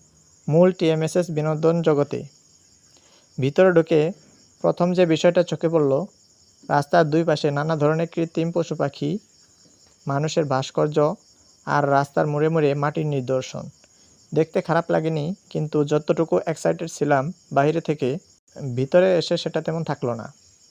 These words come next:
বেঞ্চে বসে জোড়ায় জোড়ায় গল্প করা মানুষদের ভিড় বেশি চোখে পড়ল,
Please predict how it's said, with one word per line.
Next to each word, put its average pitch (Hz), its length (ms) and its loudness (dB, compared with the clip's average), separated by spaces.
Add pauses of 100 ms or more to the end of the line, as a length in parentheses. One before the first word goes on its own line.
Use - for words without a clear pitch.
(680)
বেঞ্চে 165 280 2
বসে 165 320 4
জোড়ায় 156 280 2
জোড়ায় 165 240 2
গল্প 151 300 2
করা 165 160 2
মানুষদের 156 420 -2
ভিড় 131 320 -4 (280)
বেশি 151 260 -4
চোখে 156 260 -2
পড়ল, 127 320 -2